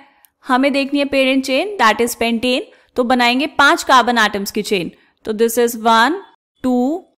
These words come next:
थ्री, फोर and this is फाइव। थ्री cyclohexyl, ये है थर्ड कार्बन एटम और इस पर है सिक्स कार्बन एटम्स की रिंग।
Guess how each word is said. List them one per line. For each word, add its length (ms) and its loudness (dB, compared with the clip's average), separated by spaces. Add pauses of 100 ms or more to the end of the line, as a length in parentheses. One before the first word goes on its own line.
(140)
थ्री, 460 -2 (240)
फोर 480 4 (140)
and 340 2
this 160 -4
is 240 -6 (220)
फाइव। 220 0 (760)
थ्री 220 2
cyclohexyl, 840 0 (260)
ये 140 2
है 80 0
थर्ड 260 2
कार्बन 420 4
एटम 280 0 (100)
और 140 4
इस 140 -2
पर 200 2
है 560 0 (320)
सिक्स 360 -2
कार्बन 600 2 (120)
एटम्स 520 0
की 320 0
रिंग। 360 -2